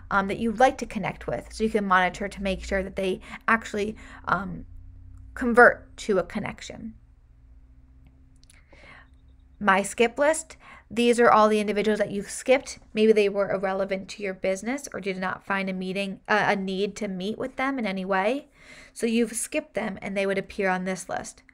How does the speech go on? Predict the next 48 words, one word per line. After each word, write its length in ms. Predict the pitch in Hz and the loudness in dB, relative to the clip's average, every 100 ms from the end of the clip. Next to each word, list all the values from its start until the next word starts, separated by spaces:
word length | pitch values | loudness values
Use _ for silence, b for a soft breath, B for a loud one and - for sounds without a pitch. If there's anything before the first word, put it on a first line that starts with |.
| B B B - | B B B -2
Again, 260 | 240 240 | 2 2
this 140 | 262 311 | 2 -2
is 100 | 285 | -4
just 160 | 285 | 0
a 80 | 226 | 0
running 440 | 208 190 196 208 | 2 0 -2 -8
tab 460 | - - 190 202 214 - | -10 -4 -2 -2 -4 -14
for 180 | - | -6
you 140 | 196 196 | -4 0
to 120 | 196 | 0
understand 400 | 190 202 - 190 | -2 -6 -6 -6
the 60 | 165 | -6
activity 480 | 160 - 277 254 214 | -8 -4 -2 0 0
that 160 | - | 0
you 120 | 185 | -2
have 200 | 180 202 175 | -6 -6 -4
on 80 | |
the 80 | 175 | -4
platform, 640 | 170 254 247 - 180 220 B B B B - | -2 -2 -2 0 0 -2 B B B B 2
but 120 | 269 | 2
no 220 | 247 240 | 6 4
one 180 | 277 320 | 4 2
would 160 | 294 294 | 0 2
be 120 | 247 | 2
notified 600 | 208 190 208 - 180 170 | 4 4 2 2 2 2
that 120 | 143 | 0
you 140 | 185 | -2
skipped 420 | 170 - 190 190 - | -6 -4 -4 -4 -6
them. 340 | - - 220 b b b b - | -8 -10 -14 b b b b 0
What 160 | 226 | 0
skipping 420 | - 349 349 311 | 2 -2 0 0
does 340 | 208 165 139 - | 0 2 2 0
is 120 | 208 | -2
it 160 | 208 - | -2 -2
teaches 320 | - 285 254 | -6 -2 2
our 140 | 220 - | 2 2
A 140 | 208 | 0
I 120 | 196 | 0
solution 600 | 190 - 196 196 254 226 196 | 0 -2 -4 0 0 0 0
more 220 | 196 202 | 2 4
about 260 | 190 - | 2 0
your 100 | 190 | -2
preferences 680 | 185 - 196 233 247 294 311 | -4 -6 -6 -4 -4 -4 -6
to 160 | - 233 | -4 -4
serve 300 | - 202 190 | 0 0 0
you 120 | 196 | -4
smarter 480 | 190 - 190 185 190 | -8 -4 -2 -2 -4
recommendations. 1040 | 202 190 185 180 196 175 - - 214 - | -6 -8 -8 -6 -6 -6 -8 -12 -12 -18